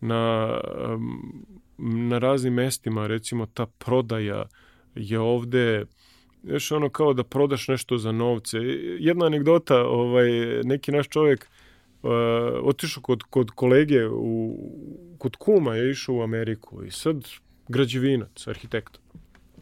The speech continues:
I kaže, „Ajde da te izvedem ovde na gradilište, vidiš kako radimo to ovde.” On kaže, „Šta vi radite tu, ono, sve od drveta, mislim, ono, ovaj, nije to,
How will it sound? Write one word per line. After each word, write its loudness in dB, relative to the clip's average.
I 2
kaže, 2
„Ajde 2
da -6
te 0
izvedem 2
ovde 2
na 2
gradilište, 2
vidiš -4
kako -4
radimo -2
to -4
ovde.” -2
On -8
kaže, -4
„Šta -2
vi 2
radite 0
tu, -2
ono, -4
sve -6
od -4
drveta, -4
mislim, -14
ono, -12
ovaj, -14
nije -10
to, -6